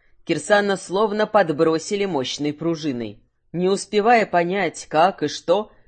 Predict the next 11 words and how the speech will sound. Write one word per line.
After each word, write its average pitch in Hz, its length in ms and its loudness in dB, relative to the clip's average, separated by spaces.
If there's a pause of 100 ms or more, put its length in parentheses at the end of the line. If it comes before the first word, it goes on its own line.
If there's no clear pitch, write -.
(120)
пальцы 190 400 0
сами 233 320 0
сложились 165 640 -2
в 170 80 -10
нужные 170 400 -2
знаки, 151 520 -6 (280)
реки 156 360 0
силы 180 480 -4
хлынули 208 540 -2
по 196 220 -2
жилам, 156 480 -2